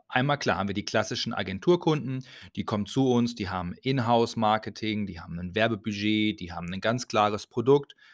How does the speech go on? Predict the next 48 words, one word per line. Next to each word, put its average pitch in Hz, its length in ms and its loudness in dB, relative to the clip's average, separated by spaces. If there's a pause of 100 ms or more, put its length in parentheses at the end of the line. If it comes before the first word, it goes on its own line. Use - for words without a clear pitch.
(160)
Ja, 120 160 6
die 113 140 2
wissen 113 220 -2
zum 107 140 -4
Beispiel, 104 280 0
„Hey, 135 180 0
das 107 160 2
ist - 120 -14
unser 92 180 -8
Stromtarif, 120 680 -2
unser 92 200 -6
Gastarif.“ 120 680 -2 (460)
Oder 107 200 4
die 107 80 0
sagen, 98 280 -2
„Hey, 98 180 -4
wir 92 80 -8
sind 98 160 -10
ein 113 60 -12
Bauunternehmen, 120 720 2
wir 95 80 0
möchten 95 320 -6
gerne 90 260 -6
Aufträge 127 460 -2
bekommen.“ 110 640 -4 (480)
All 135 160 6
solche 107 200 2
Sachen. - 280 -10 (920)
Und 104 120 -2
da 120 100 10
ist 127 100 4
das 123 80 2
natürlich 147 300 0
ziemlich 101 420 -4
simpel, 139 680 0 (360)
weil 120 440 4
die 165 180 0
wissen 185 200 2
in 156 40 0
der 135 160 6
Regel, 127 260 4
das 113 140 0
sind - 160 -10
die - 80 -10
Kunden 180 540 0
und 123 240 -4
die 131 80 -6
möchten 131 600 -4